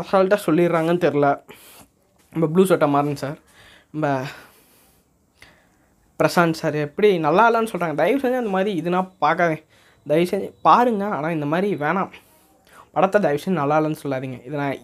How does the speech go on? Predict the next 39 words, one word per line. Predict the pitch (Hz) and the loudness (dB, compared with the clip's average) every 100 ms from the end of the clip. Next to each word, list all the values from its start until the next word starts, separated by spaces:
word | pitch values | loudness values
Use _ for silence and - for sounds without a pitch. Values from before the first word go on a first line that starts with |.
| 147 | -4
இந்த | 165 151 151 | 0 0 4
தாட் | 190 330 | 4 4
எனக்கு | 262 170 | 2 0
எப்போ | 151 220 | -4 -4
இருந்து | 233 | -2
வந்துச்சுன்னா, | 175 - 160 190 | -2 -4 -6 -6
ஃப்ரைடே | - 180 233 233 | 0 0 2 0
ஃபேட்ஸ்ன்ற | 170 156 180 160 147 | 0 -4 -4 -2 -2
இதை | 139 | 2
ஒரு | 202 160 | 2 2
மூணு | 165 190 | 2 0
வருஷத்துக்கு | 185 - 175 | 0 -4 -2
முன்னாடி | 170 - - | -2 -4 2
சாரா | 170 220 202 | 4 4 0
அண்ணா | 151 | -2
நடத்திட்டு | 143 143 160 151 139 | -6 -4 -4 -6 -6
இருந்தாரு. | 127 123 - _ _ - - - | -8 -12 -16 _ _ -20 -20 -2
சாரா | - 170 214 | 4 6 6
அண்ணா | 208 | 2
யாருன்னு | 165 175 | 0 0
உங்களுக்கு | 160 147 | -2 -2
தெரியும், | 160 170 | -2 -2
டெம்பிள் | 156 170 | -4 -4
மங்கி | 165 160 | -4 -4
சாரா | 147 147 156 | -2 0 0
அண்ணா. | 156 185 180 | 0 0 2
கோமாளி, | 170 170 160 151 | 2 4 2 2
மீசை | 156 160 180 | 0 0 0
முறுக்கு | 156 143 | 0 0
படத்துலனா, | 180 151 151 196 220 - - - | -2 0 0 0 -2 -10 -18 -4
மீசை | 202 208 | -2 0
முறுக்கு | 190 160 | 0 2
படம் | 151 147 | 2 2
பிஜிலின்னு | 175 196 196 175 | 0 2 2 2
ஒரு | 156 | 4
ரோல் | 160 | 2
பண்ணியிருப்பார்ல, | 156 147 - 151 147 | 0 -4 0 2 2
அவர் | 123 | 0
தான். | 139 165 | 0 0